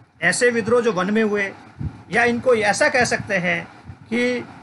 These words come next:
औपनिवेशिक काल में जो बदलाव थोपे गए थे,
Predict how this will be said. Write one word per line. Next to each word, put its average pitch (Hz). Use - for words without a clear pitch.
औपनिवेशिक 226
काल 220
में 202
जो -
बदलाव 208
थोपे 269
गए 233
थे, 185